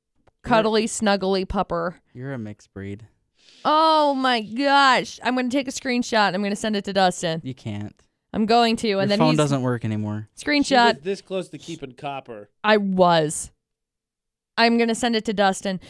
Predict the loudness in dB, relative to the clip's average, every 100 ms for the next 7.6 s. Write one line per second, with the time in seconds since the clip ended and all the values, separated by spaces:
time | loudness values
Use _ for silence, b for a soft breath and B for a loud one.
0 | B 2 4 4 2 2 0 0 -6 -6
1 | -2 0 0 2 2 2 -2 -4 -2 0
2 | 0 0 -2 0 0 2 2 2 0 -2
3 | -4 -6 -6 -4 0 0 0 -2 -2 -2
4 | -2 -2 -2 -6 -10 -10 -12 -8 -6 -4
5 | -6 -8 -8 -8 -8 -8 -8 -6 -4 -4
6 | -4 -4 -4 -2 -4 -2 -2 -2 -2 -2
7 | -2 -2 0 2 2 -2